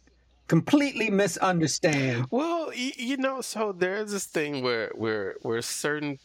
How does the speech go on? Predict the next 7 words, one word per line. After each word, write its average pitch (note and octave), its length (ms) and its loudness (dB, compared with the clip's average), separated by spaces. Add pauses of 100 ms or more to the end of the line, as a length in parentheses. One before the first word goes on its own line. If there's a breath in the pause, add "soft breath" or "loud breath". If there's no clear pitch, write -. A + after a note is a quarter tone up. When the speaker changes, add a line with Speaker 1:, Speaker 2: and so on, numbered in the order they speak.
Speaker 2:
people B2 400 -4
think G#2 260 0
it's G#2 160 -4
a G#2 80 0
game. F2+ 640 -4 (100)
Speaker 1:
Hmm. E3+ 340 6 (520)
Speaker 2:
Right. F#2 440 0